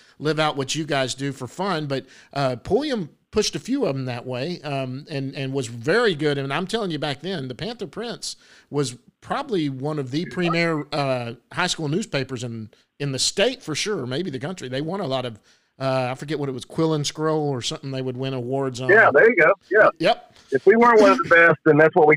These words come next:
Speaker 2: told everybody anyway, 'cause there was no social media to tell us otherwise back then.
Speaker 1: Absolutely.
Speaker 2: That's what we told everybody.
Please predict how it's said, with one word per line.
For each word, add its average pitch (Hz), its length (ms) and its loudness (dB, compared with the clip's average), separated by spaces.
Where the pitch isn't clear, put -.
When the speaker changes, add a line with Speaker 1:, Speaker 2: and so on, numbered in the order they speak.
Speaker 2:
told 160 200 8
everybody 139 360 8
anyway, 120 380 4
'cause 120 100 -2
there 123 100 -2
was 127 140 -6
no 143 140 4
social 135 300 0
media 131 260 -2
to 117 60 -10
tell 123 140 6
us 113 100 -2
otherwise 113 460 2
back 101 140 -2
then. - 240 -12
Speaker 1:
Absolutely. 156 460 2
Speaker 2:
That's 165 120 6
what 156 120 2
we 165 180 4
told 143 200 6
everybody. 110 400 4